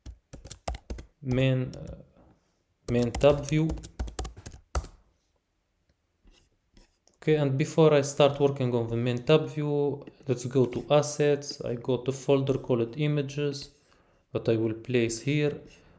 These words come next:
Okay, for this folder, you will find it in the description below. It's in my GitHub repository. You can take this folder, just place it in assets. It contains, like you can see, all the images we will need.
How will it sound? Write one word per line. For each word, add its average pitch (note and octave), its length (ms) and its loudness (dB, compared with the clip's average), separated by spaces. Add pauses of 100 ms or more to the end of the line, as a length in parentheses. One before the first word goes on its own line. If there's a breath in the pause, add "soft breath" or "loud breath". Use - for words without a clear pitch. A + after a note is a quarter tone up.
Okay, C3 240 4
for C3+ 240 4
this E3 240 2
folder, D#3 480 6
you C#3 140 0
will B2+ 400 2
find D3 480 2
it C#3 280 -4 (840 loud breath)
in E3 240 8
the D#3+ 100 4
description D#3 1400 2
below. C#3+ 880 2 (300 soft breath)
It's - 240 -6
in A#2 180 0
my A#2 200 2
GitHub D3+ 500 0
repository. C#3 800 2
You C#3 160 2
can - 260 -2
take C#3+ 300 2
this C3+ 180 -2
folder, C3+ 460 2
just B2 380 0
place C3+ 340 2
it B2+ 160 -8
in B2 240 -6
assets. C#3 520 2
It C3 140 -14
contains, A#2+ 540 0
like A#2 220 0
you A#2 60 -4
can G#2 200 -4
see, B2+ 320 -2
all B2 220 4
the A#2 220 -4
images C3 760 2
we A2+ 100 -4
will A2+ 220 -4
need. C3 520 -2